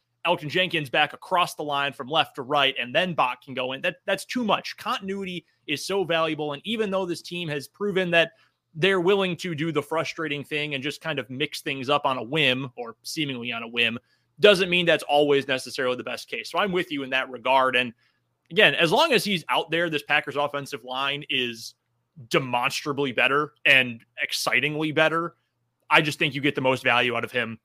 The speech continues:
when he's playing at right tackle. So that's the good news for the Packers. Again,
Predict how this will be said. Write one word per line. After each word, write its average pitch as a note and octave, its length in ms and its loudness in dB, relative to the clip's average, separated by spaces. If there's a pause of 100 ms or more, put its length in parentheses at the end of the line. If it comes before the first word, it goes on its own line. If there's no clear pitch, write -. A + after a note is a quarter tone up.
(100)
when D3 100 -2
he's A#2+ 120 -6
playing C3 420 -4 (240)
at C3+ 160 0
right B2 220 -4
tackle. B2+ 400 -2
So F3+ 140 -4
that's A3 240 4
the C#4 100 2
good G#3 200 2
news F#3 300 -2 (180)
for F3+ 200 2
the E3+ 60 -4
Packers. D#3 500 2
Again, A#2+ 360 2